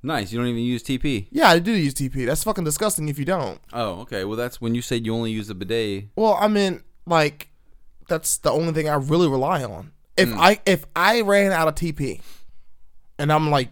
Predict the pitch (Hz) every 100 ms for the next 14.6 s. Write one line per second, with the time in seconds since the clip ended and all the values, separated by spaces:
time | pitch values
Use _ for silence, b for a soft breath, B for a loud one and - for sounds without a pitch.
0 | - 147 143 120 104 - - - - -
1 | - - - - - - - - - -
2 | - _ _ - 151 143 139 123 120 147
3 | 208 226 - - - - - - - -
4 | 147 185 170 - 147 - 151 143 147 147
5 | 143 139 b b 120 165 180 165 - b
6 | 165 156 147 156 143 - - 247 170 180
7 | 156 139 143 131 - 175 139 120 143 143
8 | - 147 131 123 113 143 175 127 120 -
9 | 131 127 143 139 - 160 214 214 175 -
10 | - - - - - 160 135 147 160 180
11 | 165 175 208 - - - - - - -
12 | - - - - - - 233 170 131 131
13 | 78 - _ - - - - B B 160
14 | 170 170 156 190 226 269